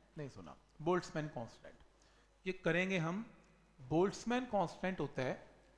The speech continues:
गैस कांस्टेंट R divided by Avogadro's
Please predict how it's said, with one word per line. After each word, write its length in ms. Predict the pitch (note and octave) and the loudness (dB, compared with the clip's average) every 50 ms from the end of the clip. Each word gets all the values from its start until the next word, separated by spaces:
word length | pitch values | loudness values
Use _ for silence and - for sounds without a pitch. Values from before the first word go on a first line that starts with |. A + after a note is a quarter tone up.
| - - - - - D3 C3 - | -20 -20 -20 -18 -16 -16 0 4
गैस 360 | E3 D#3 D#3+ F#3 A3 A#3 - - - - | 8 10 10 10 10 8 6 0 2 4
कांस्टेंट 560 | G3+ F#3+ F3 D#3+ - - - F#3+ F#3 F#3+ - - - | 6 6 6 4 0 -2 0 0 0 0 0 2 4
R 200 | D#3 C3+ B2 A#2+ A#2 A2+ - - - - - - - - - - | 6 6 6 4 2 -2 -6 -12 -18 -20 -20 -20 -20 -20 -20 -12
divided 680 | C#3 C3+ E3+ F3 D#3 D#3 D#3 E3 F3+ E3 A3 A3+ A3+ G#3+ | 0 4 4 6 8 8 8 8 8 6 6 4 4 6
by 180 | D#3 D#3+ C#3 C3 B2 G#2+ G2+ - - - - - - - - - - | 6 6 6 4 4 0 -4 -8 -14 -20 -20 -20 -20 -20 -12 -2 4
Avogadro's 1000 | F#3 F#3 F#3+ G3 A3 A#3 - - F3+ E3+ E3+ E3+ - E3+ F#3 F#3+ G3 F#3+ F#3+ - | 4 6 8 8 8 6 8 6 4 4 4 4 4 6 8 8 8 6 4 -2